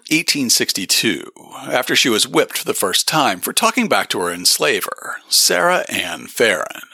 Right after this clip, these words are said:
So when emancipation came in eighteen sixty-five,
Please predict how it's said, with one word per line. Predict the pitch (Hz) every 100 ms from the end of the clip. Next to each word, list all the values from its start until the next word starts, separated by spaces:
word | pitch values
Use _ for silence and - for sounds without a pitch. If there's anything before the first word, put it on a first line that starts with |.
| - _ _ _ _ _ _ _ _ _ -
So | 160
when | 127
emancipation | 113 107 - - 185 202 160
came | 123 131 113
in |
eighteen | 110 98 107
sixty-five, | 92 98 - 104 180 160 120 95 92 82 85